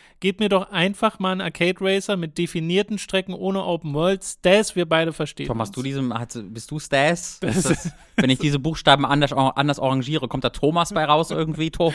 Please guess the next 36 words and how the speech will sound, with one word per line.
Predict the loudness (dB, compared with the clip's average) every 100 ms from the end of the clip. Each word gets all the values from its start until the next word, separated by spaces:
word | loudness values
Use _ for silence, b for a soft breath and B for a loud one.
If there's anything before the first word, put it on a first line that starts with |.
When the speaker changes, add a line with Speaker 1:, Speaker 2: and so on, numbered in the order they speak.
| 0
Speaker 2:
Thomas? | -2 0 0 -2 -10 -10
Speaker 1:
<laughs> | -6
Die | -4
erste | -2 -2 -4
Frage | -2 -2 -2
passt | -4 -2
da | -2
leider | -2 -2 -2
nicht | -6 -8
Speaker 2:
Das | -6
Speaker 1:
zu, | -6
Speaker 2:
stimmt. | -4
Speaker 1:
aber | -6
die | -6 -8
zweite | 0 2 2 0
sehr, | 2 2 4
weil | 2
das | 0 -2
ist | -4
ja | -2 -2
exakt | -4 -4 -6 -2
das, | -2 -2 B B B -6
was | -4
ich | -2 -2
jetzt | -2
auch | 0 0 -2 -6
im | -4 -4 -4
goti-Video | 0 0 0 -2 0 0 0 -4
festgestellt | -6 -6 -4 -6 -4 -4
hab | -4 -4 -2
bei | 2 2
Need | 0 -4
for | -8
Speed | -8 -12
Underground | -12 -12 -14 -14 -16
zwei. | -18 -18